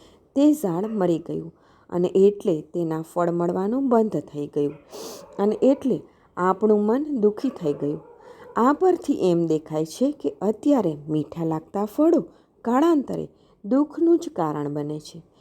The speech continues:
તો બી પસંદ કરતાં એ જોવું જરૂરી છે કે એવા બી પસંદ કરવા જેના વૃક્ષો કાયમ ટકનારા બને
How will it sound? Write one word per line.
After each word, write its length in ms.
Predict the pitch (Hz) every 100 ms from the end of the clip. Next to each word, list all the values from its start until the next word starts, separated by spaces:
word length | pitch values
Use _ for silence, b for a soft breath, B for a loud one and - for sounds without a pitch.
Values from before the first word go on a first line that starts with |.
| b _
તો 160 | 214 175
બી 260 | 156 165 185
પસંદ 440 | 220 220 269 285
કરતાં 380 | 339 339 330 202 B B -
એ 160 | 208 202
જોવું 420 | 202 240 240 269
જરૂરી 460 | 285 311 349 311 202
છે 300 | - 196 233 _ - - - - - - - - - - -
કે 160 | 214 208
એવા 300 | 208 247 294
બી 180 | 302
પસંદ 420 | 277 202 202 185 170
કરવા 360 | 175 185 269 b b b -
જેના 340 | 262 311 339
વૃક્ષો 560 | 226 170 156 - - 151 - -
કાયમ 540 | 175 180 208 285 339 -
ટકનારા 480 | 190 214 247 226 151
બને 300 | 147 143